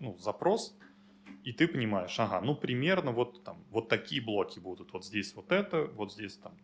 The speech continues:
такой блок, вот здесь так. Они будут примерно так связаны. Потом начинаешь там с заказчиком взаимодействовать, уточнять, чего у него есть, там, ну, какое вот окружение в округе, то есть какие ещё продукты он использует. Там что-то меняется, ну, то есть потому что,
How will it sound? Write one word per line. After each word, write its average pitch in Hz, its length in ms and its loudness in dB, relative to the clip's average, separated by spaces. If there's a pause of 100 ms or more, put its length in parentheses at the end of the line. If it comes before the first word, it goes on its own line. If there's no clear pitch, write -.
такой - 340 4
блок, 156 360 0 (600)
вот - 340 0
здесь 123 360 2
так. 90 300 -4
Они 131 160 2
будут 135 320 -2
примерно 127 480 2
так - 220 0
связаны. 90 460 -4
Потом 170 300 2
начинаешь 135 500 -2 (100)
там 98 220 -18
с - 60 -12
заказчиком 110 600 4
взаимодействовать, 110 640 0
уточнять, 120 360 0
чего 131 200 4
у 147 40 6
него 113 220 2
есть, 110 340 2 (800)
там, 90 160 -2
ну, 107 140 -2
какое 123 400 2
вот 95 180 -2
окружение 123 640 0
в 113 80 2
округе, 113 420 2
то - 120 -20
есть - 100 -10
какие - 260 -4
ещё 107 200 -2
продукты 120 500 -2
он 110 140 -2
использует. 95 580 0 (600)
Там 87 200 -6
что-то 160 320 4
меняется, 120 920 0
ну, 120 120 -6
то - 100 -16
есть - 100 -20
потому 95 240 -4
что, - 400 -4